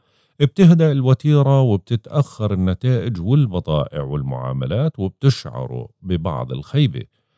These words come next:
ممكن تظهر خلافات أو التباسات. طباعك متقلبة ومزاجك متعكر.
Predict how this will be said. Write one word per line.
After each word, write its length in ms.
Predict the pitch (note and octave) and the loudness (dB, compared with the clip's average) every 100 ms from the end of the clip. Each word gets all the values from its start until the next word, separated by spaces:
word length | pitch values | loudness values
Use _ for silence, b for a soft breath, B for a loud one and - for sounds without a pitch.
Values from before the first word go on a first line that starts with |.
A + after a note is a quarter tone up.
| _ - | _ 2
ممكن 460 | D3 F#3+ - C#3+ A#2+ | 6 6 4 0 2
تظهر 380 | C#3 A#2+ A#2 G#2 | -2 0 0 0
خلافات 680 | A2 G2 F2+ G#2+ A2+ B2 - | -2 -2 -2 -2 -2 -4 -4
أو 260 | F#2+ G#2 - | -4 -4 -2
التباسات. 1000 | A#2+ G2+ F#2+ D2+ C2+ - A#1+ F#2+ - _ _ _ | -2 -2 -6 -6 -6 -6 -6 -8 -8 _ _ _
طباعك 440 | A#2 B2+ A#2 C#2 D#2+ - | 0 2 2 -2 -10 -8
متقلبة 840 | E2+ F2 - F#2 D2+ A#1+ B1+ A2+ A#2 - | -8 -6 -6 -4 -4 -6 -8 -8 -8 -2
ومزاجك 680 | F#2+ E2 F2+ F2+ D#2 D2 D#2+ | 0 0 0 0 -2 -8 -2
متعكر. 720 | G#2+ D#2+ A#1+ C2 _ D2+ | -2 -2 -8 -10 _ -8